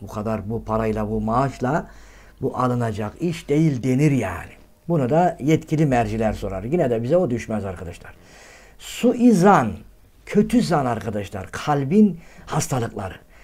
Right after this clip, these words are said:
Kalbin hastalıkları neymiş arkadaşlar? Kalp hastalanır, Allah korusun. Bunları kalbimizden uzak tutacağız. Bir, kin, nefret, suizan, haset, öfke, gadap.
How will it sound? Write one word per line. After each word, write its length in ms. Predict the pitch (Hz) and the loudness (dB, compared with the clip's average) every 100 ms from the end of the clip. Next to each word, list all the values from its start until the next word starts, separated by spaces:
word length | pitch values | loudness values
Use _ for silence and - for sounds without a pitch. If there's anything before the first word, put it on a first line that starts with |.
| - - - | -20 -20 -14
Kalbin 300 | - 160 202 | 2 6 6
hastalıkları 680 | 139 170 - 190 175 196 202 | 6 2 4 2 4 4 8
neymiş 260 | 220 170 | 6 6
arkadaşlar? 500 | 165 135 143 127 107 - | 4 2 0 -2 -4 -6
Kalp 300 | - 165 165 | 0 2 2
hastalanır, 640 | - 123 - 127 127 120 98 | 0 -4 -2 0 0 0 -2
Allah 300 | 120 123 110 | -2 -2 -2
korusun. 440 | 113 104 104 98 | -4 -4 -6 -4
Bunları 480 | 135 151 156 180 - | -2 2 4 2 0
kalbimizden 560 | 120 143 135 135 135 160 | 0 2 2 2 2 4
uzak 300 | 123 120 - | 2 0 -2
tutacağız. 380 | 110 98 95 | -6 -6 -4
Bir, 200 | 120 135 | -2 0
kin, 520 | - - - 143 113 - - - - - - | -2 -8 -2 0 0 -6 -18 -20 -20 -20 -14
nefret, 640 | 110 113 107 135 135 110 - - - - | -6 -6 -2 0 2 0 -8 -20 -20 -20
suizan, 840 | - - 135 123 123 117 139 123 98 - - - | -20 -10 -4 -2 -2 0 0 0 -4 -14 -20 -20
haset, 640 | - - 120 - 143 143 113 - - - _ - | -18 -6 -6 -2 2 2 0 -6 -20 -20 _ -4
öfke, 640 | 123 110 - 143 143 123 85 - - - - - - - - | -4 -4 -4 0 2 2 -2 -12 -20 -20 -20 -20 -20 -20 -10
gadap. 600 | 117 120 127 147 139 - | -2 2 6 6 6 2